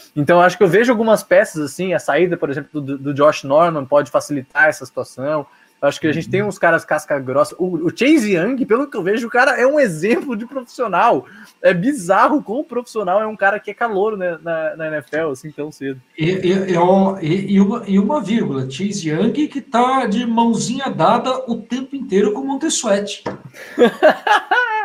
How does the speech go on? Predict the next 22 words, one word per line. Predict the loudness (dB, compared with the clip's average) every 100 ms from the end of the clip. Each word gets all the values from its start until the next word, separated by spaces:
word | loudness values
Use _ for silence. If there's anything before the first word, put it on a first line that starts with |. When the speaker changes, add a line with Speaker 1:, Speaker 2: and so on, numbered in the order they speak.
| -8 _ _ _
Speaker 2:
É | 2
impressionante, | 4 4 2 2 -2 -2 -2 -2 -4
os | -2
dois | 0 -2
não | -4
se | -6 -2
largam, | 2 2 2 -2 -4
os | -2 -2
dois | -2 -2
se | -6
citam | -6 -4 -4 -4 -8
o |
tempo | -6 -6
inteiro | -4 -4 -4 -4
em | -2
entrevista. | -2 -2 -4 -4 -6
Eu | -8 -6
tô | -8 -8
achando | -6 -6 -6
assim | -8 -6
maravilhoso | 0 0 0 -2 0 2 2 0 -4
isso. | -4 -6 -10 -16